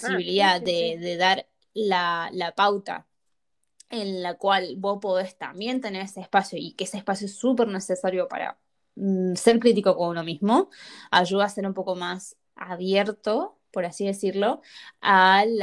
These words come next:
Speaker 2: a-, al, al feedback que te dé otra persona. Sea tu hermano o
Speaker 1: Sí.
Speaker 2: sea un amigo.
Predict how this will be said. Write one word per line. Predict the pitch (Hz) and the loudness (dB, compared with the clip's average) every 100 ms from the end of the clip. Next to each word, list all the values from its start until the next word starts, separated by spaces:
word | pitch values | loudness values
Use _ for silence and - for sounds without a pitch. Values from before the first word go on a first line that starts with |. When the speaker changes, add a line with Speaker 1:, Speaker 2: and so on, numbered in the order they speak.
| - | -4
Speaker 2:
a-, | 190 180 175 170 170 - - | -6 -10 -10 -12 -14 -18 -14
al, | - 185 175 170 175 185 196 - - | -6 -2 -2 -4 -8 -10 -12 -14 -4
al | 196 185 | -2 -2
feedback | - 262 220 233 | 0 0 4 4
que | 233 | 4
te | - 175 | 0 -2
dé | 175 | -2
otra | 170 180 | -4 -6
persona. | 175 165 - 98 - _ _ _ _ _ _ _ _ _ _ _ _ _ _ - | -6 -12 -12 -14 -16 _ _ _ _ _ _ _ _ _ _ _ _ _ _ 0
Sea | 208 | 2
tu | 196 | 2
hermano | 190 208 226 254 - | -4 -2 -6 -6 -6
o | 202 | -6
Speaker 1:
Sí. | |
Speaker 2:
sea | 180 175 175 170 - | -8 -8 -12 -14 -14
un | 190 | -12
amigo. | 156 190 190 151 - | -10 -8 -10 -12 -18